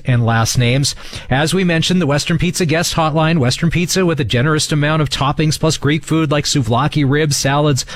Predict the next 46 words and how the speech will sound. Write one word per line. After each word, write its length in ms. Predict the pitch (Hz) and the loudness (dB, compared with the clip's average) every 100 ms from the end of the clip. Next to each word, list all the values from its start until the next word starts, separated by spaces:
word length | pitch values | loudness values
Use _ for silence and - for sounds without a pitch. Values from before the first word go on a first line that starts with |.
| - - | -16 -6
all 280 | 151 180 214 | -2 0 2
the 120 | 196 | 0
goodness 420 | 196 180 175 - | 0 0 0 0
you 80 | 156 | -2
can't 260 | - 165 147 | 0 0 0
make 160 | 147 | 0
at 100 | 135 | 0
home. 280 | 127 151 147 - - - | 2 2 2 -2 -14 -12
Call 260 | - 175 170 | -4 0 2
Western 420 | 147 143 147 143 | 0 0 0 0
Pizza 400 | 135 147 - 139 | 0 0 0 -2
today. 480 | - 127 123 127 107 - - - - | 0 0 2 2 0 -4 -16 -12 -4
Uh, 200 | 151 151 | -2 0
Russ 380 | 143 202 262 - | 0 2 0 -2
Howard, 640 | 196 196 214 156 98 85 - - - | 0 2 2 2 0 -4 -8 -18 -8
um, 480 | - 180 196 196 196 - | -2 0 2 2 2 0
kinda 260 | 254 294 | -2 0
like 320 | 320 285 214 196 | 0 2 2 0
when, 340 | 220 185 185 | 2 2 0
you 140 | 196 | 0
know, 320 | 185 160 160 143 | 2 2 0 -2
Super 460 | - 226 240 226 | 0 0 0 0
Bowl 480 | 185 202 202 202 190 | 2 2 4 2 2
and 100 | 135 | 2
football 380 | - 233 190 175 | 2 0 0 -2
players 400 | - 175 165 151 | 0 0 2 0
get 160 | 170 147 | 0 0
nostalgic. 640 | 139 - 175 175 151 151 | 0 0 0 2 0 0
When 100 | 175 | -2
the 60 | 185 | 0
Briar's 460 | 185 240 285 247 | 0 0 2 0
about 240 | 220 220 202 | 2 0 0
to 80 | |
kick 260 | - 220 208 | -2 -2 0
off, 280 | 208 196 196 | 0 0 0
is 180 | 180 180 | 0 0
there 100 | 196 | -2
something 460 | 277 285 294 254 | -2 -2 2 2
just 220 | 214 220 | 0 0
a 40 | 220 | 0
little 420 | 180 202 226 220 | 2 2 2 2
inside 600 | 208 202 214 196 202 175 | 2 0 0 0 0 0
you 220 | 202 208 | 2 2
that 180 | 185 180 | 0 0
goes, 540 | 175 175 170 156 - - | 0 0 2 0 -4 -4
"Yes, 480 | - - - - | -4 -2 -4 -6